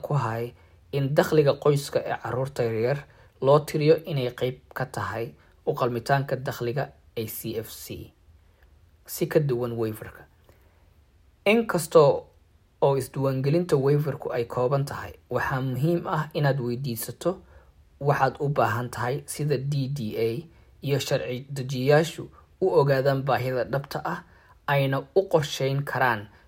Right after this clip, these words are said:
miisaaniyadaha soo socda. Oo markay furitaanku bilaabmo, waxaad horeba ugu jirtay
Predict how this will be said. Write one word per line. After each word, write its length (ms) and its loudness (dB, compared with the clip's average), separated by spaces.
miisaaniyadaha 880 0
soo 180 -4
socda. 360 -10
Oo 160 4
markay 360 4
furitaanku 600 0
bilaabmo, 600 -4
waxaad 380 6
horeba 440 6
ugu 280 -2
jirtay 500 -6